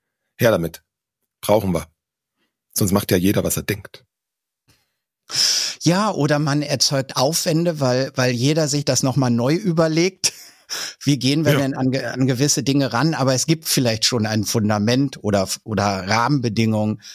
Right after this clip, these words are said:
Speaker 2: ähm,
Speaker 1: Mhm.
Speaker 2: die das unterstützen, dass es, äh, konform zu allem, was man da so tut, gemacht werden. Das
Speaker 1: Ja.
Speaker 2: für mich gehörte, ne, ist auch eine,
Speaker 1: Mhm.
Speaker 2: eine, eine Variante, sage ich mal, eines vielleicht überbordend verwendeten Begriffs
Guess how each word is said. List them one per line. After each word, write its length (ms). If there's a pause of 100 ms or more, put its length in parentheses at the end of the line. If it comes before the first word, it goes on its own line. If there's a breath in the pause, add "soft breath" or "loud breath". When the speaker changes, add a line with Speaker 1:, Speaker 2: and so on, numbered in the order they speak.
(360 loud breath)
Speaker 2:
ähm, 360
Speaker 1:
Mhm. 200 (680)
Speaker 2:
die 100
das 200
unterstützen, 640
dass 180
es, 280
äh, 460 (140)
konform 540
zu 220
allem, 320
was 160
man 120
da 140
so 100
tut, 240
gemacht 340
werden. 200 (480 loud breath)
Das 280
Speaker 1:
Ja. 140
Speaker 2:
für 180
mich 320
gehörte, 480 (640)
ne, 300 (100)
ist 260
auch 320
eine, 280
Speaker 1:
Mhm. 80
Speaker 2:
eine, 280 (400 loud breath)
eine 200
Variante, 720
sage 320
ich 140
mal, 340
eines 500
vielleicht 460
überbordend 680
verwendeten 640
Begriffs 420